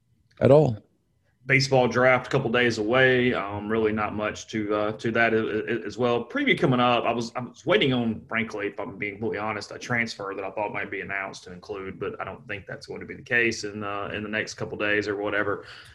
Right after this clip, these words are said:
Speaker 2: Jackson Jobe has not had this precipitous fall that, uh, that makes this any what bit of a story as it, uh, as it moves into day one. I still think he would have to fall out of the top ten, twelve picks to really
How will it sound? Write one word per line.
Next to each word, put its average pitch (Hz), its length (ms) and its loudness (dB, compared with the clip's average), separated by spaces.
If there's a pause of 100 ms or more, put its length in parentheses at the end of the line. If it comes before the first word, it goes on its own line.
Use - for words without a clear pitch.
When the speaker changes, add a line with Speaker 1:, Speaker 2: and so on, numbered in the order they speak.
(140)
Speaker 2:
Jackson 123 420 4
Jobe 123 360 6
has 107 200 2
not 120 220 4
had 113 260 2
this 107 160 -2
precipitous 110 580 2
fall 165 580 10
that, 123 200 8
uh, 123 280 6
that 113 200 2
makes 123 280 4
this 117 440 0
any 120 160 2
what 113 320 2
bit 117 120 4
of 113 80 2
a - 60 -8
story 131 500 6
as 113 280 4
it, 113 120 4
uh, 113 120 4
as 107 180 0
it - 60 -6
moves 113 180 0
into 113 160 0
day 113 180 4
one. 113 420 2 (320)
I 110 80 0
still 113 320 0
think 104 180 -4
he 113 60 -2
would 104 100 0
have 101 80 -4
to - 80 -16
fall 104 220 0
out 104 180 2
of 95 60 -8
the 92 60 -8
top - 380 -2
ten, 107 260 -2
twelve 101 340 -4
picks - 400 -2
to 98 60 -10
really 98 240 -4